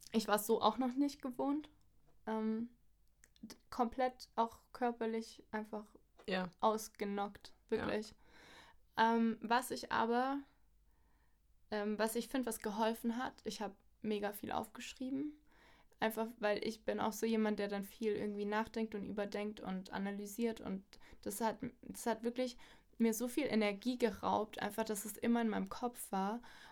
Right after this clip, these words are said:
Speaker 1: Und dadurch hab ich irgendwann angefangen, einfach Sachen aufzuschreiben. Einfach random meine Gedanken runterzuschreiben.
Speaker 2: Ja.
Speaker 1: Und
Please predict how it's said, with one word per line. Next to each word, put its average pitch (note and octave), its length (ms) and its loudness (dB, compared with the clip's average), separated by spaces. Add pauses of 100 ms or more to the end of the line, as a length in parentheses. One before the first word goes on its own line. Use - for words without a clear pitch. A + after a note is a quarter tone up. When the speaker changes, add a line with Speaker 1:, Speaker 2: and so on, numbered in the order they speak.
Speaker 1:
Und G#3 200 -2
dadurch G#3+ 240 2
hab G#3+ 120 2
ich G3 120 -4
irgendwann G#3+ 260 4
angefangen, G#3+ 500 0
einfach G3+ 460 -4
Sachen G#3 320 0
aufzuschreiben. - 680 -2
Einfach A#3+ 340 -2 (460)
random G#3 540 0
meine G3 280 0
Gedanken G3 400 -2
runterzuschreiben. F#3+ 720 -2 (960)
Speaker 2:
Ja. G#3 80 0
Speaker 1:
Und G3+ 480 -2